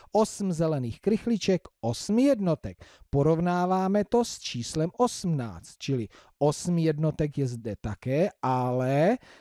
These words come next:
tady je jeden, dva, tři, čtyři, pět, šest, sedm, osm, devět, deset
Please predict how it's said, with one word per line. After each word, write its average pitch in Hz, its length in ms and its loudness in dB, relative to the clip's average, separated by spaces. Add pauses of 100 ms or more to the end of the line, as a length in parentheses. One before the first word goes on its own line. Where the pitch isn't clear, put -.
(120)
tady 143 280 0
je 135 220 4
jeden, 208 400 2
dva, 185 220 0
tři, 180 300 0
čtyři, 156 400 2
pět, 156 360 0
šest, 151 280 0
sedm, 139 420 -2
osm, 131 380 -2
devět, 120 340 0
deset 160 840 0